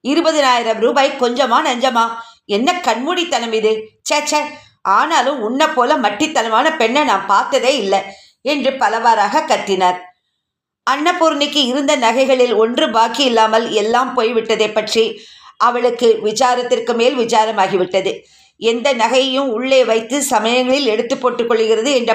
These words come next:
பழக்கமே அன்னபூர்ணி இடத்தில் இல்லை. எதற்காக நகை பண்ணி கொள்வது?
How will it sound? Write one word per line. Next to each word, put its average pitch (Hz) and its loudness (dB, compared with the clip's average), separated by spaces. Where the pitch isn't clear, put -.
பழக்கமே 233 0
அன்னபூர்ணி 233 0
இடத்தில் 226 0
இல்லை. 190 2
எதற்காக 294 0
நகை 269 0
பண்ணி 240 -2
கொள்வது? 226 2